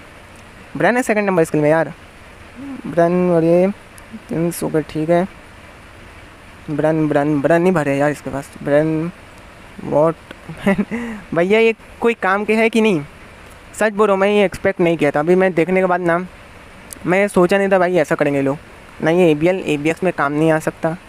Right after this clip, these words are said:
ना इसके बाद सपोर्ट है कि हम इसको यूज़ कर सकते हैं। चलो alien super villain की रिक्वायरमेंट पे Thanos के support में लगा के खेल सकते हैं, नो। फिर ये क्या करेगा भाई? हम्म,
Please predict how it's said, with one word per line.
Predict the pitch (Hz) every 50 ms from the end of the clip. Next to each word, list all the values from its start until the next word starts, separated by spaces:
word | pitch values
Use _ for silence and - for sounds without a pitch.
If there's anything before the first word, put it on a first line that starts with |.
| - 165
ना | 175 170
इसके | 170 - 190
बाद | 175 180 175 160 170
सपोर्ट | - - 147 135 - 160 165 160
है | 170 160
कि | 170
हम | 165 156 160
इसको | 139 - - 160
यूज़ | 147 147 147 -
कर | - 156
सकते | - 151 - - 160
हैं। | 151
चलो | 170 156 160 -
alien | 143 151 151 151 156 160 160 156
super | - 160 139 160
villain | 156 156 151 147 151
की | 156
रिक्वायरमेंट | 151 143 147 147 143 151 151 147 147 147
पे | 156 151 147 - - - - - - -
Thanos | 147 151 156 151 -
के | 165
support | 151 - 139 - 151 147
में | 160 151
लगा | 147 151 147 151
के | 151
खेल | - 147 143 147
सकते | 151 143 - - 151
हैं, | 151 147 151 - - - - - - - - - - - 135
नो। | 147 156 160 160 160 180 - - - - - - - 220 -
फिर | - 147 156
ये | 160 156
क्या | - 165 156 156
करेगा | - 160 156 160 160 143
भाई? | 147 151 151 160 - - - - - - - - - - - - - - - - - - - - - - - - -
हम्म, | 147 170 185